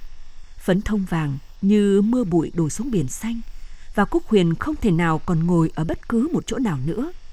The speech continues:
trong khi nơi đây, rừng đồi và bãi cát mênh mông.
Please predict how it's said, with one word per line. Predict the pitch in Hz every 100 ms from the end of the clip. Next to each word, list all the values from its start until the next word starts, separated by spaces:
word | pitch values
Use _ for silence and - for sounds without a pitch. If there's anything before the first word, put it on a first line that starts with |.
| - - -
trong | 220 202
khi | - 214
nơi | 208
đây, | 202 214 220 220 - - -
rừng | 185 196 175 156 180
đồi | 180 160 147 - - -
và | 175 147
bãi | 170 269
cát | 311 330 226
mênh | 247 240
mông. | 247 247